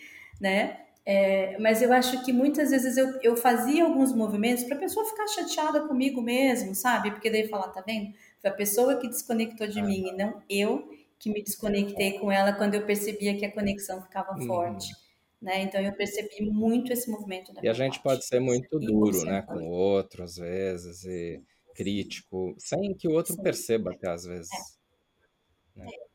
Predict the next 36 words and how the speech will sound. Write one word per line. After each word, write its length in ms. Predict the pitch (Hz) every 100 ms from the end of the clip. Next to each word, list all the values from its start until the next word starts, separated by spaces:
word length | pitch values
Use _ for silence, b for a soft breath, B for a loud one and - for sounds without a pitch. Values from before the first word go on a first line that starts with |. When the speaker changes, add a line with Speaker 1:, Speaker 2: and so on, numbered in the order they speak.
| _ _ _
Speaker 1:
É. 180 | 240 185
É, 40 | 147
porque 340 | - - 269
a 80 | 269
gente 300 | 302 277 277
vai 200 | 262 269
um 100 | 269
pouquinho 520 | 269 269 254 254 254
pra 240 | 254 233 233 233
frieza 560 | 214 214 208 220 214 214
e 120 | 220
a 60 |
gente 220 | 220 226 -
vai 140 | 226
pro 100 | 226
mental, 540 | 226 226 233 - -
Speaker 2:
Hum. 20 | 180
Speaker 1:
né? 320 | 185 190 - _ _ _ -
"Não, 280 | 208 196 -
eu 100 | 185 185
fiz 320 | 220 202 185
isso 340 | 208 240 - -
porque 220 | 226 233
tava 300 | 233 208 214
certo", 520 | 214 - - - - _ -
né? 280 | - 214 92
Speaker 2:
Aham. 120 | 82 b b b b b
Speaker 1:
É, 520 | 196 185 185 190 190 190
e 40 | 185
na 140 | 196
verdade 760 | 202 214 214 208 208 226 226 233 - -
tem 100 | 214
muitas 340 | 214 220 208
outras 360 | 226 226 226 -
coisas 400 | 214 202 202 202
aí 160 | 202